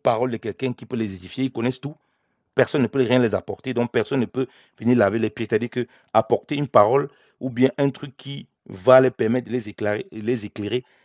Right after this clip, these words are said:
dans leur marche et purifier leur voie. Parce que nous sommes membres les uns les autres. Si nous nous servons les uns les autres, euh, d'une façon ou d'une autre,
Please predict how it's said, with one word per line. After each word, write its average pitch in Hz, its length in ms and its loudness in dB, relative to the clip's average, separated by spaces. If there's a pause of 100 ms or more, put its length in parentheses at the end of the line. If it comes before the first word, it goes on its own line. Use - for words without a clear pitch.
(160)
dans 104 100 -2
leur 120 120 2
marche 120 340 -2 (100)
et 101 240 -10 (380)
purifier 127 400 -6
leur 120 140 0
voie. 131 240 -4 (1500)
Parce 131 160 2
que 147 80 -8
nous 147 100 0
sommes 135 200 2
membres 127 220 4
les 110 220 0
uns 131 60 2
les 107 160 -4
autres. 127 140 -4
Si 196 140 -6
nous 202 220 4
nous 196 60 2
servons 139 340 4
les 123 220 2
uns 147 60 2
les 113 180 -4
autres, 143 180 -4 (680)
euh, 135 260 2
d'une 151 220 0
façon 165 240 2
ou - 20 -14
d'une 156 180 0
autre, 151 140 0